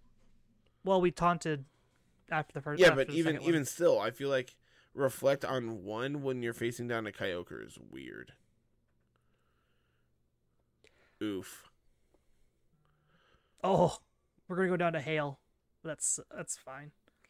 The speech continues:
Speaker 1: Oh, we didn't go down to Hail.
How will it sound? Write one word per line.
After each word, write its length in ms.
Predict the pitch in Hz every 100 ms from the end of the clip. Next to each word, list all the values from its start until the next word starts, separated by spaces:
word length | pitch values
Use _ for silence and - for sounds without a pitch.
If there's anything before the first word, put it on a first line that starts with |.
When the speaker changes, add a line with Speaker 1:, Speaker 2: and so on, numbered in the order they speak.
| _ _ _ _ _ _ _ _ _ _ _ _ _ -
Speaker 1:
Oh, 80 | 190
we 120 | 202
didn't 160 | 220
go 100 | 226
down 160 | 214 208
to 80 | 160
Hail. 320 | 160 151